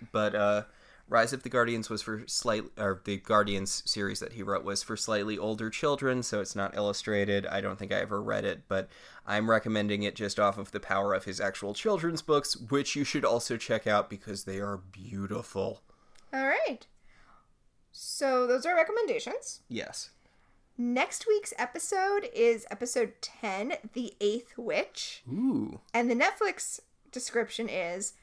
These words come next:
Speaker 2: "When Drizella threatens the realm with a dark curse, Henry and Ella craft a plan to keep Lucy safe. Ronnie seeks out her sister in San Francisco."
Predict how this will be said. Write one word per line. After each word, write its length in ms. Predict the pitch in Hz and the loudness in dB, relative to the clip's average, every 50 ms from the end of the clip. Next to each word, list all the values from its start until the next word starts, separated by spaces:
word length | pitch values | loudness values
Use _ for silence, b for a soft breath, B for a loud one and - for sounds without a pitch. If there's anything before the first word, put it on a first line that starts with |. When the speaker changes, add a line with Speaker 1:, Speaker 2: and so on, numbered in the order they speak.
| b b b | b b b
Speaker 2:
"When 200 | 226 269 247 240 | 0 2 2 2
Drizella 560 | 214 254 277 247 214 254 262 302 359 403 415 - | 2 0 -2 2 4 6 6 6 4 2 -2 -2
threatens 380 | - - 320 208 - 311 294 | 0 2 2 2 2 -2 -2
the 140 | 302 311 285 | 0 2 4
realm 260 | 254 240 226 226 233 | 6 6 6 4 4
with 100 | 233 240 | 2 0
a 60 | 240 214 | -2 0
dark 380 | 196 226 220 233 262 - - | 2 4 4 4 4 2 -2
curse, 420 | - - 190 160 127 - - - - - - | -4 -2 0 0 0 -2 -4 -10 -14 -8 -4
Henry 360 | 262 262 262 262 302 381 339 | -2 0 2 2 2 2 2
and 100 | 320 - - | 0 0 0
Ella 220 | - 220 214 214 | 0 0 0 0
craft 300 | 214 - 247 226 226 - | 0 0 -2 -2 0 0
a 60 | 240 233 | -4 -4
plan 320 | - - 269 247 240 226 | -2 0 2 2 2 2
to 80 | 220 220 | 0 -2
keep 240 | - 262 240 - | -6 -6 -6 -6
Lucy 380 | 208 214 214 220 - - 220 208 | -4 -4 -2 -2 -2 -4 -4 -6
safe. 580 | - - 233 214 143 87 - - - - - b b b b b b b b b b _ | -4 0 2 2 2 2 -2 -6 -10 -16 -20 b b b b b b b b b b _
Ronnie 540 | - 196 202 220 269 349 359 277 233 208 226 | -10 2 6 8 8 8 8 6 4 2 -2
seeks 340 | 233 - - 240 233 - - | -2 -4 -4 -6 -4 0 2
out 160 | 247 233 226 | 2 2 2
her 120 | - 302 277 | 0 -4 -4
sister 440 | - - 269 - - - 196 196 | -4 -4 -4 -4 -2 0 2 2
in 180 | 185 - 220 233 | 2 2 0 -2
San 240 | - - 190 180 202 | -2 -2 -2 -2 -4
Francisco." 760 | - 226 220 226 - 190 175 - - - 151 127 80 104 247 | -4 -6 -6 -4 -4 -6 -6 -6 -6 -6 -4 -4 -4 -6 -10